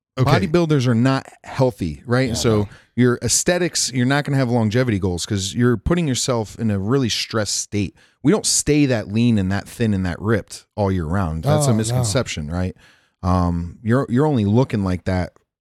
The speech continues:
Speaker 2: for maybe three or four days a week, you know?
Speaker 3: Fun-
Speaker 2: That lean.
Speaker 3: Yeah, no, I agree with you there. Funny story. All my counselors have said that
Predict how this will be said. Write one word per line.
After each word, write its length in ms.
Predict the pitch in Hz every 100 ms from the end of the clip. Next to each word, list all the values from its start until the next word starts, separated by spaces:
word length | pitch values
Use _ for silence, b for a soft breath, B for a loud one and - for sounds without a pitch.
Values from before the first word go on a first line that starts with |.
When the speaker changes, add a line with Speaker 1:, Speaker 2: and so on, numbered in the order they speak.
| _
Speaker 2:
for 540 | - - 92 85 80 92 _ _ _ _
maybe 380 | 104 107 120 110
three 260 | - 117 113
or 80 | 101
four 240 | 107 98
days 320 | 95 101 107
a 60 | 87
week, 400 | 90 113 - -
you 140 | 85 90
know? 220 | 92 107 _ _ _
Speaker 3:
Fun- 420 | - - _ 160
Speaker 2:
That 220 | 117 92
lean. 400 | 101 104 107 123 - _ _
Speaker 3:
Yeah, 300 | 147 160 135
no, 180 | 127 139
I 200 | 135 147
agree 220 | 135 135
with 80 | 127
you 100 | 123
there. 240 | 123 123
Funny 280 | 113 170 165
story. 520 | 120 165 151 127 123
All 240 | 113 139 151
my 160 | 143
counselors 500 | 127 139 135 - 123 107
have 120 | 107
said 240 | 139 127
that 220 | 117 117